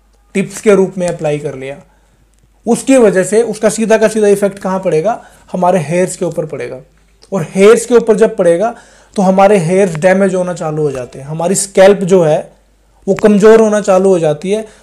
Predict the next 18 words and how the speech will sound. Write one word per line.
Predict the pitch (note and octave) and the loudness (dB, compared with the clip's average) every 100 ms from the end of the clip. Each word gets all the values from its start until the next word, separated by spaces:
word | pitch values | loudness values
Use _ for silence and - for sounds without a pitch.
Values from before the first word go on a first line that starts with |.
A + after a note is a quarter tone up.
| _ | _
और | G3 G#3 | -4 0
इसकी | A#3+ - B3+ C4+ | -2 -2 0 2
वजह | A3 F#3 F#3+ G3 | 2 2 2 2
से | G3 G#3 G#3+ | 0 2 2
बालों | F3+ E3+ F3+ F#3 F#3+ | 2 0 0 0 -2
का | F#3+ | -4
पतलापन, | F3+ E3+ F3 F#3 E3+ F#3 F3+ F#3 F3+ | -4 -6 -2 -2 -2 -4 -6 -6 -4
बालों | E3 E3+ F3 | -2 0 0
में, | F3 F3 F3+ - - _ - | -2 -2 -2 -4 -20 _ -6
अ, | D#3+ | -4
growth | D3+ F3+ F#3+ G3 - | 0 2 2 2 -2
की | G#3+ | -4
कमी, | F#3+ F#3 F3+ F3+ G3 F#3+ | -2 -2 -4 -6 -12 -16
बालों | F3+ E3+ F3+ F#3+ | -2 2 2 2
का | F#3+ | 0
झड़ना, | E3 D#3 E3+ F3+ F3 F3 | 0 0 -2 -2 -4 -6
उसके | F3+ F3 - F#3+ | -8 -14 -6 -2
बाद | F3+ F3+ | 0 0